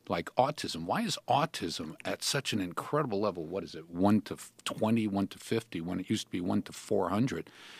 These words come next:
Is it rela-, relative to the immunizations? We went from, you know, a small amount of immunizations. Now we're giving, what, thirty in a year to the kids between, you know, up to five years? I don't remember really what the numbers are. I stopped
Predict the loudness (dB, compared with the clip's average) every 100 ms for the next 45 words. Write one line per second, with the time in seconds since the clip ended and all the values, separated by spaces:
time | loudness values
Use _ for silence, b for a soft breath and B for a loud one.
0 | b b b b -2 -2 0 0 0 0
1 | 0 2 2 2 -4 -4 -4 -2 2 2
2 | 2 0 0 0 0 0 0 -2 -2 0
3 | -2 0 0 0 -4 b b -6 -4 -2
4 | -2 2 6 6 6 4 2 2 2 0
5 | -2 0 0 0 -4 -6 -6 -8 -8 -8
6 | -6 -8 -8 -6 2 2 4 2 2 0
7 | 0 0 -2 -4 -6 -6 -2 0 -2 -8
8 | -8 -8 -8 -8 -6 -6 -8 -12 -6 -4
9 | -2 -2 -4 -4 -8 -6 -2 0 0 -2
10 | -2 -2 -6 -4 -2 -2 -4 -4 -6 -6
11 | -4 -6